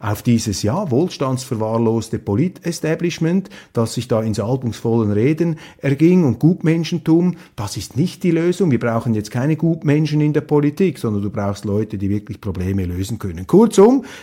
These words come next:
die Situation ist noch ungelöst. Es gibt viele Gewitterwolken, aber ich kann Ihnen sagen,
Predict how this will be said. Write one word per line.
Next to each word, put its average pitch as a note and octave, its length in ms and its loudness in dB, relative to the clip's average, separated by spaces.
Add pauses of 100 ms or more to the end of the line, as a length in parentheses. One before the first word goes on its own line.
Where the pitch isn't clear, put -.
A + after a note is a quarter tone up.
(120)
die B2 60 2
Situation D3+ 800 4
ist C3 300 0
noch - 240 0
ungelöst. F#3+ 680 4 (220)
Es - 160 -6
gibt C3 240 0
viele F#3+ 500 0 (180)
Gewitterwolken, D3+ 840 4
aber A#2 120 0
ich A#2 80 -6
kann C3+ 180 0
Ihnen B2+ 220 4
sagen, C3 400 -2